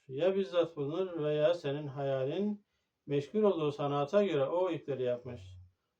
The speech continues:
Onları birbiriyle bağlamış. Şu sırrı münasebettendir ki bazen bir mukaddes şeyi görmek, kutsal şeyi görmek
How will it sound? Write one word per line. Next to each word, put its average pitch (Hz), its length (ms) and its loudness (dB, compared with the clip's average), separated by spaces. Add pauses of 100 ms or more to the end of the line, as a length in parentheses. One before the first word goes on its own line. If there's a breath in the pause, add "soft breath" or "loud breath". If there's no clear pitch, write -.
(140)
Onları 180 480 2
birbiriyle 175 580 -2
bağlamış. 127 500 -2
Şu 208 160 -8
sırrı 147 340 -2
münasebettendir 143 1080 -4
ki 160 220 -10
bazen 147 540 2
bir 165 120 -2
mukaddes 131 600 -6
şeyi 127 180 -4
görmek, 123 320 -10
kutsal 143 400 -6
şeyi 127 260 -8
görmek 160 340 -14